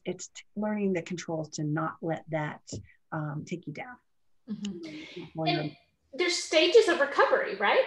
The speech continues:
Speaker 2: After, so that something doesn't come down. Um, and that's your, that's, that's your, that's your go-to right now, isn't it? The, the stages of recovery. Tell us about that.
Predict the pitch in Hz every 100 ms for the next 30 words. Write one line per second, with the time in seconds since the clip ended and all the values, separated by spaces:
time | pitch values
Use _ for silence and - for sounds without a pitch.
0 | 294 330 349 370 349 359 320 269 302 262
1 | 262 226 220 208 - 202 190 190 - 175
2 | - 226 214 208 208 226 254 254 - 262
3 | 240 240 233 233 - - _ _ 269 269
4 | - 285 - 311 285 311 339 339 269 277
5 | 277 - 254 220 202 214 185 185 262 415
6 | 480 539 508 311 320 349 339 320 320 339
7 | 311 320 320 339 277 285 381 466 453 381
8 | - -